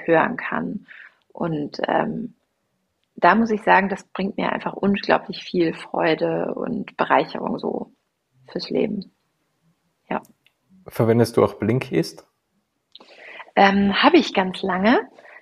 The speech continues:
Speaker 1: Ähm, bin, das war auch, glaub ich, wieder so mein Einstieg in Bücher zurück,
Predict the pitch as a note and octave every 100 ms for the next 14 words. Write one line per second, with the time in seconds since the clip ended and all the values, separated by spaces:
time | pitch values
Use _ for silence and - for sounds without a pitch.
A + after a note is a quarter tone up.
0 | _ _ - G3+ G#3 G#3 G3+ - - G3
1 | G#3+ G#3+ A3 A#3 A#3 - - _ _ -
2 | G3 G#3 C4 F3 - G#3 G#3 A3 - A3
3 | G#3+ G#3+ F#3+ F3+ F3+ - A3+ - G3+ -
4 | F#3+ G#3+ G#3 G3 - G3+ G#3 G#3